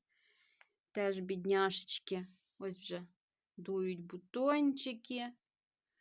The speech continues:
Так мені їх жалко, що вони бідні, без світла. Ну,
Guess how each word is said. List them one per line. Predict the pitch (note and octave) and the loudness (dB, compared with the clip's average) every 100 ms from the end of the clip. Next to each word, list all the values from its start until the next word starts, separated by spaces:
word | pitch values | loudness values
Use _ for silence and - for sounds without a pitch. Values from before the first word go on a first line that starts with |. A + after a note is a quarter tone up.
| _ _ _ _ | _ _ _ _
Так | G#3 G3+ | -6 -4
мені | G3+ G3 F#3 | 0 0 2
їх | F3+ F3+ | 0 -2
жалко, | - B3 C#4 C#4 B3 | 4 6 6 2 -4
що | A#3 A#3 | -4 -4
вони | A3+ A3+ A#3 | 0 0 0
бідні, | G#3 A#3 A3+ A3 G#3+ - _ _ _ _ _ - - - - - | -2 -4 -2 -2 -2 -6 _ _ _ _ _ -20 -20 -20 -20 -4
без | G3 G3 G3 - - - _ _ | 4 4 6 2 -2 -10 _ _
світла. | - - G3+ A3+ A3+ G#3 G3+ G3 F#3+ _ _ _ _ _ _ - - _ _ | -10 -4 0 2 0 0 0 0 -6 _ _ _ _ _ _ -20 -20 _ _
Ну, | G#3 B3 C#4 C4+ | -2 0 -2 -4